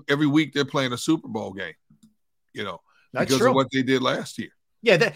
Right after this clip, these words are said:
Speaker 2: y-, y-, and when we, when we say that, sometimes people are like, "Oh, come on." No, what happens in, in that setting is where sometimes a team might sleep on a team a little bit or maybe not prep during the week the way that you normally would quite as hard player-wise.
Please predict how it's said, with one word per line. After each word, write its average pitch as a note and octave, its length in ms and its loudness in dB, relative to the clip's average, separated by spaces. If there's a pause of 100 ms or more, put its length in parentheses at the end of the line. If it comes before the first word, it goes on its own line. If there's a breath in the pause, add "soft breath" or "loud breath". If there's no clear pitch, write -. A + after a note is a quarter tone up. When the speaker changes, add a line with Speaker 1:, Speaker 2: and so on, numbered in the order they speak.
Speaker 2:
y-, F3+ 200 -2
y-, A#3+ 240 0
and G#3 120 2
when D4 140 -2
we, D4+ 220 -4
when A3 140 -4
we C#4+ 80 -6
say C4+ 260 2
that, E3 220 2
sometimes D3+ 400 -2
people D3 280 -4
are C#3 100 0
like, C3 200 0
"Oh, C#3+ 160 -2
come D#3 220 -4
on." D3 180 -4
No, F#3+ 300 2 (180)
what F3 220 -2
happens B3 480 -4
in, D#3 100 -4
in C#3 220 -8
that B2+ 340 -2 (540)
setting B2+ 480 -2
is E2+ 300 -12 (1400)
where F#3 180 2
sometimes B3+ 580 0
a E3 60 -4
team E3+ 300 -6
might C#3 200 -2
sleep C#3+ 460 -6
on C#3+ 140 0
a C3+ 40 -6
team C#3 300 -6
a C#3 40 -4
little C3 260 -6
bit B2+ 340 0
or B2+ 100 -8
maybe D3 320 -4
not D3+ 300 -2
prep C#3 340 -4
during C3+ 300 -6
the A#2 80 -8
week A#2 300 -12
the A#2+ 80 -8
way A2+ 180 -4
that A2 180 -12
you A2+ 100 -14
normally A2+ 380 -8
would G#2 240 -10
quite A2 240 -6
as G2 120 -8
hard G#2 340 -4
player-wise. G#2 800 -6